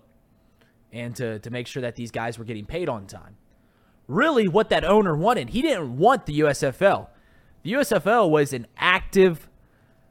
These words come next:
actively trying to create a betting app, a sports betting app. This was when sports betting apps were in their infancy.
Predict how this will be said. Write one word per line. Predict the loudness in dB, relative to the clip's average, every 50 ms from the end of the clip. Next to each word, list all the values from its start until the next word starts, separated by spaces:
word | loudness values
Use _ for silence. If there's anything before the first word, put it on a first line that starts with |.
| _ _ _ _ _ _ _ 2
actively | 2 2 4 2 -2 -2 -2 -2 -4
trying | -4 -4 -2 -2 -2 -2 -2
to | -6 -8
create | -8 -8 -6 -4 -2 0 0 -2 -2 -4 -8 -16 -16 _ -4
a | -4 -4
betting | -4 -4 -2 -2 0 0 -2 -4 -6 -10 -10 -8
app, | -8 -8 -8 -8 -12 -14
a | -14
sports | -14 -8 -4 -2 -2 -2 -2 -4
betting | -6 -6 -4 -4 -6
app. | -6 -8 -6 -8
This | -8 -8 -6
was | -6 -6 -4
when | -4 -4 -4
sports | -6 -6 -4 -4 -4 -4
betting | -4 -8 -10 -8 -8
apps | -10 -12 -12 -12
were | -12
in | -10 -10
their | -12 -12
infancy. | -12 -14 -14 -12 -14 -16 -16 -18 -20 -20